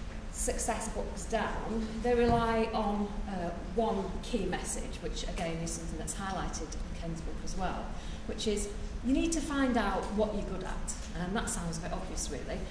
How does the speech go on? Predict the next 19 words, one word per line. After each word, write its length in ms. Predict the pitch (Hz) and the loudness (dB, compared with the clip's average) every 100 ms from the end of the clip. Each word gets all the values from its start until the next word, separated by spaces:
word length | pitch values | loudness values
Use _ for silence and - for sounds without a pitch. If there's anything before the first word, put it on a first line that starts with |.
| - - | -6 -2
but 120 | 220 | 2
your 180 | 214 214 | 4 6
skills, 640 | - - 277 165 190 240 | 4 4 4 2 2 0
so 120 | - 185 | 0 0
what 160 | 190 - | -2 -2
you've 180 | 175 175 | -4 0
learned 300 | 190 185 180 | 0 2 0
in 180 | 165 - | -2 -2
life, 340 | 165 196 202 - - - | -2 -2 -2 -4 -4 -2
and 280 | 196 196 190 | -2 0 0
your 220 | 190 185 | 0 0
strengths, 760 | - - 220 151 208 202 - - - - - 233 | 0 0 0 0 -2 -2 -2 -2 -4 -4 -4 -2
and 160 | 240 | 0
also 380 | 277 - - 196 185 208 | 2 2 2 2 2 2
what 160 | 220 220 | 2 2
you 60 | 226 | 0
feel 340 | - 175 165 165 - | 0 0 0 -2 -2
passionately 520 | 254 - 208 185 160 | -2 -2 -2 -2 -4
about. 500 | 160 113 107 - | -4 -4 -4 -4